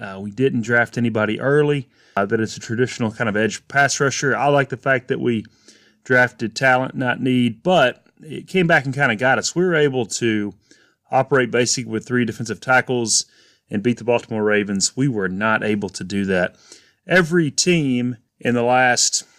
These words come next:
at least two decades that doesn't have just a inner circle Hall of Fame quarterback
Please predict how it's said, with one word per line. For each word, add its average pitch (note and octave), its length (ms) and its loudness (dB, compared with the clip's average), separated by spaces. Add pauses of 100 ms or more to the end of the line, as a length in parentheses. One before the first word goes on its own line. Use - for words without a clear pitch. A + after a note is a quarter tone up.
(260)
at B2+ 100 -4
least F3 440 2
two C#3 120 -2
decades G2+ 760 -2 (420)
that A2+ 120 -2
doesn't C3 320 2
have A#2+ 220 2
just - 280 -4
a G#2 440 0
inner C3+ 240 0
circle B2 500 0
Hall B2 240 0
of A2+ 80 -2
Fame A2+ 300 -2
quarterback C3 800 0